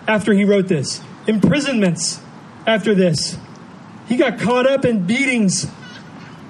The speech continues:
This vision, in other words, never happened.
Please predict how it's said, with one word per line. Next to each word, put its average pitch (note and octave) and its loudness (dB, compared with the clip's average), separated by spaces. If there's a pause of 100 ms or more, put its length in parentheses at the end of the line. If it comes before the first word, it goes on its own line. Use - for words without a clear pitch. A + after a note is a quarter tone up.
(400)
This A#3+ 0
vision, A#3+ 2
in G#3+ 2
other B3 2
words, F#3+ 0 (380)
never D4 2
happened. A3+ 0